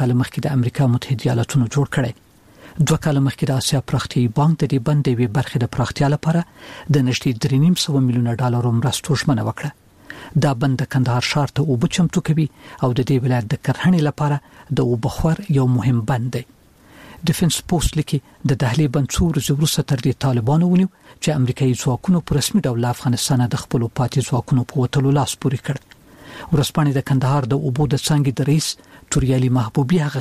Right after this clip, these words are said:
خبرې هم راخیستې دي چې فرانس پریس اژانس ته یې ویلي دي چې طالبانو په وروستیو کې د دهلې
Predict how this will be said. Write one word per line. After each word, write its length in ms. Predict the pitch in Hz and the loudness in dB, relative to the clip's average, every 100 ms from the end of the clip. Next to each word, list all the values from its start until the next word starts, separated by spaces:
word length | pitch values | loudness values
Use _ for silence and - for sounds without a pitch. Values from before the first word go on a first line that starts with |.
| - | -4
خبرې 260 | 127 120 120 | -2 0 0
هم 80 | 123 | 0
راخیستې 380 | 139 - 185 - 156 | -2 -2 -2 0 -2
دي 80 | 147 _ - - | -2 _ -20 -10
چې 160 | - 135 | -4 -2
فرانس 220 | 135 120 - | 0 0 0
پریس 180 | 170 - 131 | -2 0 0
اژانس 340 | 147 131 - | 0 0 0
ته 60 | 143 | 0
یې 120 | 117 113 | 0 0
ویلي 280 | 131 143 151 | 2 2 2
دي 80 | 160 - | 0 -2
چې 60 | - | -2
طالبانو 440 | 127 120 131 151 151 | 0 2 2 2 0
په 80 | 156 | -4
وروستیو 380 | 143 - 165 156 | -4 0 0 0
کې 80 | 170 - - - - 127 | -4 -6 -16 -20 -2 0
د 20 | - | 0
دهلې 280 | 110 123 | 0 2